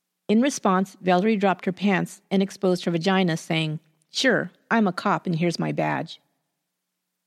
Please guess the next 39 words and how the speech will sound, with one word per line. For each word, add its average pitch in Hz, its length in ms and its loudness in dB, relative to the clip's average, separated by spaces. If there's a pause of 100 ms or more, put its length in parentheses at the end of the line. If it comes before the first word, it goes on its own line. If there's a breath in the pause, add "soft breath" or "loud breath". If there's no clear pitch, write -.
(460)
At 220 140 0
the 294 100 -2
factory, 208 580 0
Valerie 185 320 2
stood 208 280 0
out 170 140 2
like 175 160 -4
a 185 40 -2
sore 165 260 -2
thumb 180 260 0
around 156 280 -2
all 160 160 -2
the 160 80 -2
beautiful 170 380 -2
people. 165 420 -10 (720)
They 202 80 0
called 226 320 0
her 262 140 0
Valerie 202 400 2
Barge 190 400 0
Cap 143 300 -6 (240)
for 190 120 0
the 196 80 0
army 208 260 2
cap - 280 -4
she - 140 -8
liked 165 240 -2
to 180 80 -4
wear. 85 340 -2 (760)
She 233 160 0
dressed 233 320 0
in 247 120 4
manly 180 340 2
attire, 180 520 -2 (260)
pea 233 180 0
coats 214 360 -2
and 185 120 0
khaki 185 300 -2
pants, - 500 -8